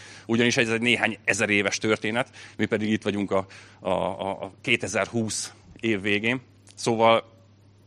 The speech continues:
de higgyetek nekem, meg fogjuk látni ezeket a párhuzamokat. És hogyha kicsit ismeritek is a történetet és a, a szituációt, um, ahogy ez a zsidó nép vándorolt, és,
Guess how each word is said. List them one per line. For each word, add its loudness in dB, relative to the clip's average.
de 0
higgyetek 4
nekem, -6
meg 0
fogjuk -4
látni -2
ezeket -6
a -6
párhuzamokat. -8
És -6
hogyha 4
kicsit 0
ismeritek 4
is 0
a -6
történetet 4
és 0
a, 2
a -10
szituációt, 2
um, -4
ahogy -2
ez -2
a 0
zsidó -4
nép -6
vándorolt, 2
és, -6